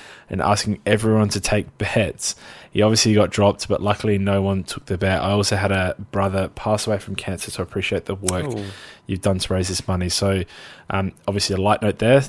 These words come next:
Speaker 1: sucked in for getting the Maurice dropping incorrect because I was counting on him for cover, um, but so sorry to hear about the brother passing away as well. So thoughts with your family there.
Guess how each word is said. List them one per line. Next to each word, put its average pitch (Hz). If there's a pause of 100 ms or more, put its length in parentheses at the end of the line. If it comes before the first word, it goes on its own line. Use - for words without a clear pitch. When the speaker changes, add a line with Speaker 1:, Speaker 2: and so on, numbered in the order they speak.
Speaker 1:
sucked -
in 92
for -
getting 92
the 92
Maurice 92
dropping 95
incorrect 104
because 92
I 90 (380)
was 98
counting -
on 87
him 90
for -
cover, 127 (420)
um, 90
but -
so 98
sorry 87
to 82
hear 85
about -
the -
brother 82
passing 87
away 82
as 92
well. 87
So 92
thoughts 92
with -
your 92
family 92
there. 90